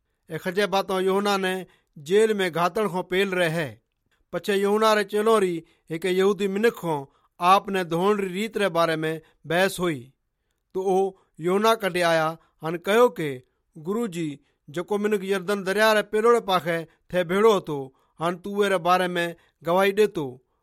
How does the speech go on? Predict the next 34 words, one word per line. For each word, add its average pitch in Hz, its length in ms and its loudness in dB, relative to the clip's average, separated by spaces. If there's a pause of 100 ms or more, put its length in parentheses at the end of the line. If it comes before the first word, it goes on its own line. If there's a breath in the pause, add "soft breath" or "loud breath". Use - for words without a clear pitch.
हमें 180 220 -2
ओ 214 200 6
भी 165 320 -2 (300)
पवित्र 196 340 -2
सिनोन 190 360 -4
ॾे 214 140 0
है." 139 300 -6 (360)
हाणे 160 120 -8
खजाए 196 320 0
मिनख 202 360 -2 (420 soft breath)
उहे 202 180 0
कढे 190 280 -4
जावे 190 300 4
पड़िया. 135 420 -8 (540)
इहे 165 140 -4
त 170 100 -8
यूहन्ना 170 360 -2
कयो 196 280 0
के 151 340 -6 (280)
इंसान 226 440 0
ने 220 100 0
उहे 226 180 4
टाइम 220 260 0
तोणी 185 400 -2 (260 soft breath)
कई 226 220 2
कोनी 226 260 2
मिलतो, 151 560 -4 (260)
जितरी 180 320 -8
तोणी 180 460 -2 (220)
ईश्वर 208 400 -2
उहे 185 160 0
ने 180 140 -2
नी 196 180 -2
ॾे. 135 300 -8